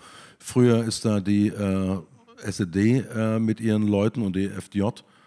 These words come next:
herumgezogen mit ihren Fahnen und Wimpeln. Und zweitausendachtzehn waren's dann die Neonazis. Wir können uns ja an die Szenen in Chemnitz erinnern. Ich war da gerade in Tel Aviv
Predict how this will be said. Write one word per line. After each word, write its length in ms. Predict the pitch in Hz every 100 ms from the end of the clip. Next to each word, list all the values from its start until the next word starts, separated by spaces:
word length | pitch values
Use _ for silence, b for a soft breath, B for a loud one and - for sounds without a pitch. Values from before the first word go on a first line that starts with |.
| b b _
herumgezogen 880 | 98 95 120 120 - - 117 117 113
mit 140 | 98
ihren 180 | 101 90
Fahnen 480 | - 101 101 113 120
und 280 | 92 82 87
Wimpeln. 440 | 120 - 123 127 B B B B _
Und 200 | 110 92
zweitausendachtzehn 840 | 104 98 101 113 98 98 - 104
waren's 220 | 90 90
dann 140 | - 95
die 100 | 90
Neonazis. 680 | 90 80 76 73 - 71
Wir 80 | -
können 180 | 90 90
uns 280 | 82 87 -
ja 300 | 90 92 95
an 120 | 92
die 140 | 87 85 B B B
Szenen 420 | - - 117 107 104
in 120 | 98
Chemnitz 400 | 95 107 104 -
erinnern. 320 | 104 104 107
Ich 100 | -
war 100 | 95
da 100 | 95
gerade 240 | - 92
in 60 | 92
Tel 200 | - 90
Aviv 400 | 85 95 107